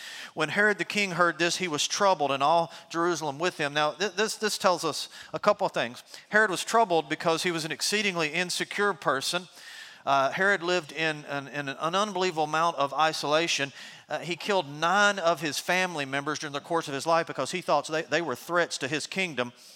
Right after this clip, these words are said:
That's messed up, isn't it? Uh, Herod was so afraid upon his death that there wouldn't be anybody to mourn his death.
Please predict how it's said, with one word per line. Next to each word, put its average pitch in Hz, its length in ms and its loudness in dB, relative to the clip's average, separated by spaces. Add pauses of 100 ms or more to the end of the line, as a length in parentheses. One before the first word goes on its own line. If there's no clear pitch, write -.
(120)
That's 170 220 -2
messed 151 300 0
up, 135 240 2
isn't 151 180 -6
it? 185 120 -2 (800)
Uh, 143 60 -6
Herod 180 600 2 (840)
was 139 120 -4
so 214 240 2
afraid 190 340 2
upon 175 320 0
his 151 260 -2
death 165 420 2
that 131 120 -6
there 147 160 2
wouldn't 156 240 -4
be 135 180 -4
anybody 175 400 2
to 139 120 -2
mourn 156 400 -2
his 139 240 -4
death. 131 440 2